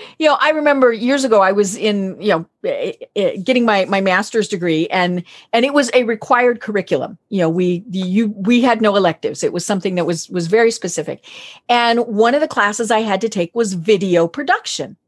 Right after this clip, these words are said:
That was cool. It was fun. But to me, it was a a waste of time. I knew that was not something, and of course, this was long enough ago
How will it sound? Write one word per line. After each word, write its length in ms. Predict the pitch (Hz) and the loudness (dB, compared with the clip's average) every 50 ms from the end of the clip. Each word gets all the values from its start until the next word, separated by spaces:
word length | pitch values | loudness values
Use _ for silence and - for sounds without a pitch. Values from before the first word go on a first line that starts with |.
| _ _ _ _ _ _ _ _ _ - | _ _ _ _ _ _ _ _ _ 0
That 80 | 539 554 | 0 0
was 80 | - | 0
cool. 560 | - - - 262 302 320 185 147 214 294 320 _ _ | -2 -6 -4 0 2 2 2 2 0 -2 -12 _ _
It 100 | 320 392 | 0 0
was 120 | 415 370 - | 0 0 -2
fun. 420 | - - 220 220 170 165 175 202 - - - - - _ | -2 0 0 0 0 -2 -4 -8 -12 -14 -20 -20 -14 _
But 180 | - 294 285 - _ _ | -2 -2 -2 -2 _ _
to 180 | - - 311 302 | -4 -2 0 0
me, 280 | 277 285 330 359 370 | 2 0 0 0 0
it 100 | 339 - | 0 2
was 260 | 220 226 220 214 - - - | 2 2 2 0 -2 -4 -4
a 100 | 214 208 - _ _ _ | -4 -4 -10 _ _ _
a 140 | 202 196 190 | -4 -4 -4
waste 480 | 180 170 170 196 208 190 202 - - - | -4 -2 0 0 0 0 0 -4 -6 -8
of 80 | 170 - | -8 -8
time. 340 | - 160 143 143 139 143 _ _ _ | -8 -10 -10 -10 -12 -18 _ _ _
I 200 | - 233 262 269 | -2 0 2 2
knew 240 | 262 254 262 254 254 | 2 2 2 2 2
that 180 | 254 254 240 208 | 2 2 4 2
was 140 | 220 214 226 | 2 0 2
not 280 | 226 226 226 226 226 | 0 2 2 0 0
something, 240 | - 233 214 214 214 | -4 -6 -6 -4 -2
and 180 | - 233 226 214 | -2 -2 -2 0
of 140 | - 240 233 | -2 -4 0
course, 260 | - 247 233 220 - | 2 0 0 0 0
this 200 | - 269 254 - | -2 -2 -2 -2
was 120 | 226 196 180 | -6 -10 -4
long 300 | 196 226 269 330 349 339 | 0 2 2 4 4 2
enough 260 | 294 277 254 247 - | 2 0 0 0 0
ago 400 | 226 202 196 165 156 156 160 | -2 0 0 0 2 0 -2